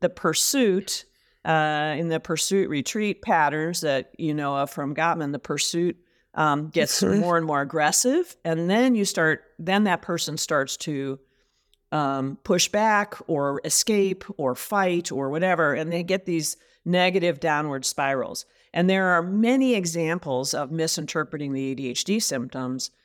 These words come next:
Speaker 1: that end up in negative,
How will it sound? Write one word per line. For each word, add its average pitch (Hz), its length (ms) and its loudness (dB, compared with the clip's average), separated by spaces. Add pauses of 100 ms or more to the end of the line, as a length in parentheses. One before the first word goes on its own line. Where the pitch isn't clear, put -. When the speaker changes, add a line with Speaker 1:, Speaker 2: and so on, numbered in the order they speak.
(160)
Speaker 1:
that 156 360 2
end 170 280 0
up 139 300 2 (100)
in 143 320 -2
negative, 127 640 -2